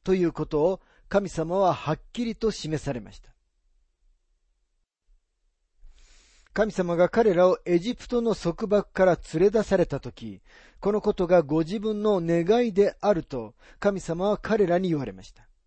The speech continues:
でも彼らの罪のゆえに、一つの部族、レビ族だけが祭司職に選ばれました。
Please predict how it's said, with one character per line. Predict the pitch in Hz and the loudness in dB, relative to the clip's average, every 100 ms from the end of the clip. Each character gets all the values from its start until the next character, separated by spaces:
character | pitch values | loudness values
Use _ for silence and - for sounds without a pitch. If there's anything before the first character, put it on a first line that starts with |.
| _ _ _ _ _ _ _ _ _ _ _ _ _ _ _ _ _ _ _ _ _ _ _ - - _ - | _ _ _ _ _ _ _ _ _ _ _ _ _ _ _ _ _ _ _ _ _ _ _ -20 -20 _ -2
で | 214 | 0
も | 196 | 0
彼 | 185 254 247 | 2 2 4
ら | 185 | 2
の | 180 | 0
罪 | 170 269 269 | -4 -6 -4
の | 185 | 0
ゆ | 170 165 165 | 0 2 0
え | |
に、 | 139 117 - _ | 0 -8 -12 _
一 | - - 180 | -14 -8 -8
つ | - 175 | -8 -2
の | 190 - _ 151 | 0 0 _ -10
部 | 165 | -8
族、 | 202 190 - 143 131 - _ - | 0 0 0 -8 -10 -12 _ -20
レ | 147 151 180 | -2 4 4
ビ | 214 | 4
族 | 226 247 - 185 | -2 -4 -2 -4
だ | 143 156 | 2 2
け | 151 240 | 2 -2
が | 220 175 | -2 -2
祭 | - 180 | 0 0
司 | 202 175 | 0 -6
職 | 165 175 - | -8 -8 -6
に | 202 | -2
選 | 185 147 151 | 2 4 2
ば | 135 | 0
れ | 101 | -6
ま | 101 | -12
し | |
た。 | - | -20